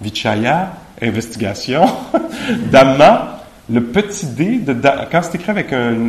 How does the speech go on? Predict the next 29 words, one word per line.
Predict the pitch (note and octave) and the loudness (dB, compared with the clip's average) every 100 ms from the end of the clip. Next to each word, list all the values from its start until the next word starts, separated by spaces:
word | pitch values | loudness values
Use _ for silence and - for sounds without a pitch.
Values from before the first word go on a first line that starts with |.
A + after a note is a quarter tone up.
| A#2 | -4
un | A2+ | -6
D | G#2+ G#2 E3+ | -4 0 0
minuscule, | D#3+ C3+ B2+ A#2+ B2+ F#3 C4 G#3+ B2 | 2 0 0 -2 -6 -6 -6 -6 -6
Dhamma, | C3 C3 C#3+ F#3 - - - | -2 -2 -2 -4 -6 -18 -14
ça | - A#2 | -6 -4
veut | |
dire | A#2+ E3 | -2 -2
les | B2 | -4
phénomènes. | A2+ - - F#3 F3 D3+ B2 A2+ A2+ G#2+ - - - _ _ | -6 -10 -4 -2 0 -2 -2 -6 -8 -12 -16 -20 -20 _ _
Quand | - D#3+ | -4 -4
c'est | E3 | -4
écrit | D#3+ G3+ | -2 -2
avec | E3+ C#3 | -2 -2
un | A#2+ | -2
D | A2 E3+ | 0 -2
majuscule, | D#3 C#3+ E3+ C3+ B2+ - F#3 A#3 A#3 - - | -2 -2 -2 -4 -8 -8 -6 -6 -8 -10 -20
c'est | - A2+ | -6 0
les | A#2+ A#2 | 0 0
enseignements | D#3 E3 D#3+ D3 D3 D#3 | -2 -2 -4 -4 -2 -4
du | A2 | -6
Bouddha | G2 G#2+ A#2 | -8 -4 -2
dans | A#2 | -2
le | G2 | -4
contexte | - G2+ - - - | -6 -10 -10 -14 -18
ici, | - G2+ | -14 -10
le | G2 | -8
Dharma, | F#2 F#2 A2+ A2 G#2 G2 - - - - | -8 -6 -6 -4 -6 -6 -8 -18 -18 -12
le | F#2 | -8
Dhamma, | F2+ G#2+ G2 F#2 | -4 -4 -6 -10